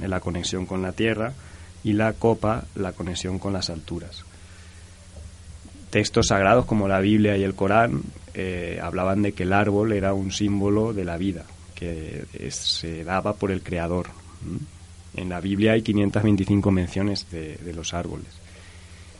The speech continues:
Y en la antigua Grecia, los árboles eran los templos de los dioses. Incluso había bosques sagrados.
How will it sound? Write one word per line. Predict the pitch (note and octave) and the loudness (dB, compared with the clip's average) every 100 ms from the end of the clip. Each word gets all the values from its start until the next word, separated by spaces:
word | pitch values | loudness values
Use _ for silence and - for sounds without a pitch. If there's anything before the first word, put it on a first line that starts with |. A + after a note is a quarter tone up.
| - - | -20 -6
Y | A2 | 0
en | G2+ | 0
la | F#2 | -2
antigua | F2 G#2 A2 A2 | 0 4 6 6
Grecia, | A#2 C3 A#2+ C3+ - - - - | 6 4 2 0 -2 -12 -14 -6
los | F#2+ F2 | -4 0
árboles | G2+ G#2+ A2 C3 - - - | 2 4 4 4 0 -8 -4
eran | G2+ G2+ A2 | 0 2 4
los | G2+ | 2
templos | - G#2 G2+ A2+ | 2 2 2 2
de | G#2 | 0
los | F2+ | -2
dioses. | E2 F#2 - D#2+ - - - F#2+ | -4 -6 -6 -10 -16 -18 -18 -10
Incluso | F#2+ F#2 G2 G2+ | -6 -4 -2 -2
había | F#2 F#2+ | 0 0
bosques | F2+ F#2+ A2 G#2 | 0 -2 -2 -2
sagrados. | E2+ E2 E2+ - - | -2 -6 -6 -8 -12